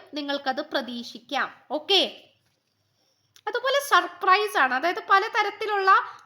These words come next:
ആ ഒരു റൊമാൻറ്റിക് ആയിട്ടുള്ള സിറ്റുവേഷൻസ്, അത് സർപ്രൈസബിൾ ആയിട്ട് നിൽക്കുന്നുണ്ട്. ഒരു സർപ്രൈസിങ് ആയിട്ടുള്ള ഒരു എനർജി ആയിട്ടാണ് കാണിക്കുന്നത്. കാരണം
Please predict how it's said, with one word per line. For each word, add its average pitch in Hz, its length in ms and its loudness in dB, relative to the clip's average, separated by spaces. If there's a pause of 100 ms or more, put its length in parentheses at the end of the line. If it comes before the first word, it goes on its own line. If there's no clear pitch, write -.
(100)
ആ 330 100 6
ഒരു 381 260 2
റൊമാൻറ്റിക് 359 640 0
ആയിട്ടുള്ള 349 280 2
സിറ്റുവേഷൻസ്, 277 800 -8
അത് 277 140 -6
സർപ്രൈസബിൾ 359 1000 0
ആയിട്ട് 320 340 4
നിൽക്കുന്നുണ്ട്. 269 640 -8 (640)
ഒരു 403 140 -2
സർപ്രൈസിങ് 381 880 2
ആയിട്ടുള്ള 339 540 2 (300)
ഒരു 349 340 0
എനർജി 320 500 -4
ആയിട്ടാണ് 294 480 0
കാണിക്കുന്നത്. 233 680 0
കാരണം 302 440 2